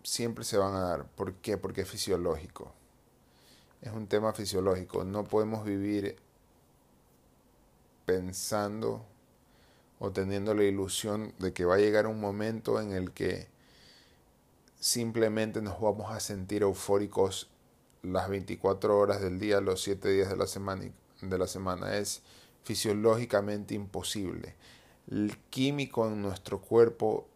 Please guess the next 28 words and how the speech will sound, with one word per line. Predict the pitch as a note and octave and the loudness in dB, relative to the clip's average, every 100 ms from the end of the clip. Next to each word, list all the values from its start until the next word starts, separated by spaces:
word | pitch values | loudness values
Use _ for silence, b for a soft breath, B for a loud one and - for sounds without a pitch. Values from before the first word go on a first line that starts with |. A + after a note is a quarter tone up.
| - | -12
no | G#2 G#2+ A2 A2+ A#2 | -8 -6 -2 0 0
po-, | A#2 G#2+ G#2 G#2+ | 4 4 4 2
no | A#2+ A2+ A2 A2+ A2+ A2+ A#2 B2 | -8 -6 -4 -4 -2 -2 4 6
da | B2 A#2 E2 - _ _ _ | 8 8 6 -4 _ _ _
para | F#2+ G2 | 2 2
sentirnos | F#2+ G2+ F#2+ A2 G#2+ G#2+ G#2 - - | 2 -4 -2 -2 -2 -4 -4 -8 -8
en | G#2+ | -6
euforia | G2+ G2+ G#2+ G#2+ A2 G#2+ - _ | -6 0 2 4 2 -4 -8 _
veinticuatro | G#2 G2 F#2+ F#2+ F#2+ F#2+ F#2+ | -8 -6 -4 2 2 2 -2
siete. | - F2+ - - _ _ _ _ _ _ _ _ _ - - - - | -4 -6 -6 -14 _ _ _ _ _ _ _ _ _ -10 -10 -10 -14
Sin | - A#2+ | -8 -4
embargo, | B2+ B2 F2+ F2+ F2 F#2+ b b b b b _ - | 0 4 4 2 -2 -10 b b b b b _ -10
lo | F#2 F#2 F#2+ F#2 | -4 2 2 2
que | F#2 | 0
podemos | - E2+ F#2+ G2 | 0 2 2 -2
hacer | A2 - G#2 F2+ - _ - | -2 0 0 0 -4 _ -14
es | - | -8
que | - | -2
las | G2 F2 A2 | -2 -2 2
veces | A2 G2+ - - - - | 4 4 0 -8 -12 -14
en | - F2+ | -14 -8
las | F2+ E2+ | -6 -6
que | - G2 - - b b b b b | -8 -10 -10 -14 b b b b b
la | G#2+ A#2 | 6 6
fisiología | - G#2+ - G#2 G2+ F#2+ F#2 A#2 A2 G2 E2+ | 4 -4 0 4 4 4 0 -2 0 2 2
de | F2+ | 0
nuestro | F#2+ G2 F#2 - F#2+ | -2 -6 -6 -6 -4
cuerpo, | - G2 F2+ - - | 4 4 4 -2 -14